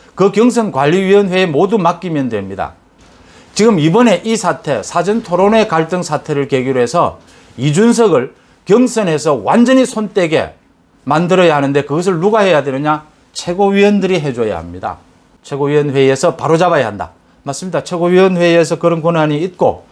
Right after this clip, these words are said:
바로 잡으시길 바라고, 또 더 나아가서 십칠 일 이준석이 더 이상 이번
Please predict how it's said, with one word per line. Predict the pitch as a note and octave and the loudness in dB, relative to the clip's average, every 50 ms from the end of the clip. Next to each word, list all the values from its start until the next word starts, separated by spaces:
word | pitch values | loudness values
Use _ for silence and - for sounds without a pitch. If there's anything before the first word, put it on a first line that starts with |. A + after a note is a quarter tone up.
| _ _ _ _ _ | _ _ _ _ _
바로 | A#2+ C3 C#3+ E3 F3+ F3 | -2 0 2 2 2 2
잡으시길 | F3 F3+ G#3 F#3+ G3 F#3 - F#3 E3 D#3+ D3+ | 0 0 0 0 0 -2 -2 -6 -6 -6 -4
바라고, | D3 C#3 C3+ D3+ F3 F3 C#3+ A2+ G#2+ A#2 C#3 - _ _ _ _ _ _ _ | -2 -2 0 0 0 0 -2 -4 -6 -8 -10 -14 _ _ _ _ _ _ _
또 | - F3 D#3 - | -2 -2 0 0
더 | D#3+ E3 F3+ | 0 0 2
나아가서 | F#3 G3 F#3+ F3+ D3+ D3 C#3+ C#3+ C#3+ | 2 2 2 2 0 0 -4 -4 -10
십칠 | - - C#3+ - - D#3 D3 | -12 -14 -16 -12 -10 -6 -6
일 | C3+ - - _ _ _ _ _ _ - - - | -6 -8 -8 _ _ _ _ _ _ -20 -6 -2
이준석이 | C3+ C#3+ C#3+ B2+ D#3+ F3+ G3 F#3+ - - G#3+ G#3+ F#3 - G#3 - - D#3 - - _ _ _ - _ | -2 0 0 2 2 2 2 0 -2 0 0 0 2 2 2 2 2 0 -4 -14 _ _ _ -20 _
더 | - B2+ C#3 D#3+ | -4 0 2 2
이상 | F#3+ F#3 F#3 G3+ F3 C#3 A#2+ C3 D3 D3 C#3 C#3 | 2 2 0 0 0 0 0 -2 -4 -8 -10 -10
이번 | - C#3+ C#3+ C#3 D3+ D3 C#3+ C3 G#2 | -8 -8 -4 -4 -2 -4 -4 -6 -10